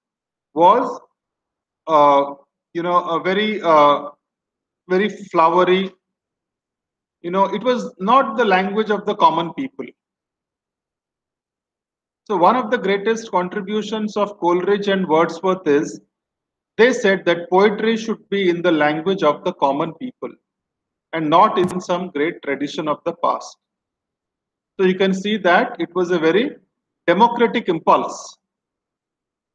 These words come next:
You must remember that when,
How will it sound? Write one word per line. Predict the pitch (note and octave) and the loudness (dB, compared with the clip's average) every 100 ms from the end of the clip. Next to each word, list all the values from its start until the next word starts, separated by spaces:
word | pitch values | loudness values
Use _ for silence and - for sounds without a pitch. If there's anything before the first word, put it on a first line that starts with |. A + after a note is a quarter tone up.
| _ D#3+ | _ -8
You | |
must | F3 G3+ - | -4 -4 -4
remember | D#3+ G3 A#3 G3+ C#3+ D3+ - - _ _ _ _ _ _ - | -4 0 2 6 6 4 0 -10 _ _ _ _ _ _ 0
that | F3+ G3 F#3+ | 0 2 0
when, | G3+ F#3+ | -2 -4